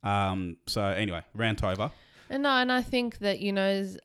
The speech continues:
Speaker 2: and I think the reason that these things are coming up is because veganism's becoming more and more popular as the day goes on.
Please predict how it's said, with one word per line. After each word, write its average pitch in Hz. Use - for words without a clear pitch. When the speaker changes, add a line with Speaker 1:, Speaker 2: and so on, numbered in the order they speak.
Speaker 2:
and 180
I 180
think 185
the 180
reason 190
that 165
these 170
things 165
are 156
coming 151
up 170
is 156
because 151
veganism's 151
becoming 151
more 151
and 151
more 143
popular 156
as 151
the -
day 139
goes 143
on. 147